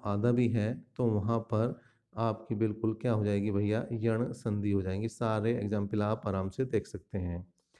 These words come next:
नेक्स्ट है आपकी जो स्वर संधि है, पांचवी संधि, वो होती है अयादि। अब देखो, मतलब ए, आ, ई, आई, उ, औ,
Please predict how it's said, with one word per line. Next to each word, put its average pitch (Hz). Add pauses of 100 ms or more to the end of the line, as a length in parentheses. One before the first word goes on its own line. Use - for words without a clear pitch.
(400)
नेक्स्ट 135
है 117
आपकी - (180)
जो 110
स्वर 135
संधि 117
है, 104 (200)
पांचवी 117
संधि, 101
वो 110
होती 101
है 113 (120)
अयादि। 92 (760)
अब 131
देखो, 151 (580)
मतलब 120 (240)
ए, 131
आ, 120 (160)
ई, 135
आई, 117 (160)
उ, 131
औ, 113